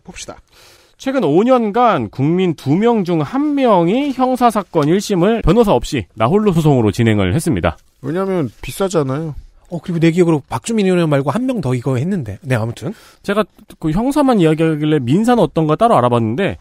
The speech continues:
Speaker 2: 민사는 무려 칠십 퍼센트가 나홀로 소송이라고 하대요.
Speaker 1: 저 젊었을 때도 소송하던 아는 동생이 있었는데 혼자 뛰어다녔어요.
Speaker 2: 저도 혼자 했어요.
Speaker 1: 네.
Speaker 2: 네.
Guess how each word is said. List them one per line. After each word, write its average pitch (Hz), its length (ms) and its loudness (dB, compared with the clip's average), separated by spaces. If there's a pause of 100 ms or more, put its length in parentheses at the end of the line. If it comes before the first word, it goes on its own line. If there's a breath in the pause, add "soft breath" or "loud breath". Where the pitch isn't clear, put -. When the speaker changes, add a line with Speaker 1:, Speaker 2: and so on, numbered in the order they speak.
(240 soft breath)
Speaker 2:
민사는 220 420 2
무려 131 140 2
칠십 262 300 -2
퍼센트가 214 400 -2
나홀로 113 340 4
소송이라고 95 480 0
하대요. 139 360 2 (200)
Speaker 1:
저 175 160 0
젊었을 175 500 -4
때도 165 320 2
소송하던 160 960 -2
아는 135 240 0
동생이 135 360 0
있었는데 127 380 -2
혼자 214 240 -2
뛰어다녔어요. 104 640 -2
Speaker 2:
저도 208 180 2
혼자 240 220 4
했어요. 123 300 -2 (120)
Speaker 1:
네. 143 80 -6 (420)
Speaker 2:
네. 95 200 -2